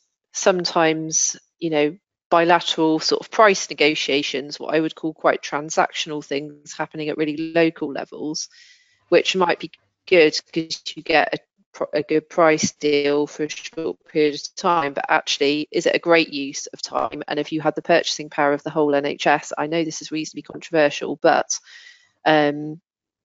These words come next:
I think those kind of transactional conversations could happen better at a national level. Um, whereas things that are really about how you embed good practice and work with the local clinical teams,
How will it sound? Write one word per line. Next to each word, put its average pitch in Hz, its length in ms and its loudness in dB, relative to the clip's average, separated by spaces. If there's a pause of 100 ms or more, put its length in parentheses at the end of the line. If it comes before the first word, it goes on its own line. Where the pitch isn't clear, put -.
(280)
I 185 100 6
think 175 220 0
those 185 240 6
kind 165 180 0
of 160 80 0
transactional 160 640 0
conversations 147 760 -6
could - 240 -4
happen 156 640 -4 (180)
better - 580 0 (640)
at - 100 -2
a 151 60 -4
national 156 460 -2
level. 135 480 -2 (960)
Um, 185 560 6
whereas 185 800 6 (220)
things 190 380 2
that - 120 2
are 175 40 -4
really 175 260 6
about 165 240 2
how 180 160 0
you 160 240 -2
embed 160 580 2
good - 220 -6
practice - 880 -4
and 151 400 -4
work 170 340 4
with 156 160 -4
the 165 80 -4
local 156 380 0
clinical 170 480 -4
teams, 151 680 -6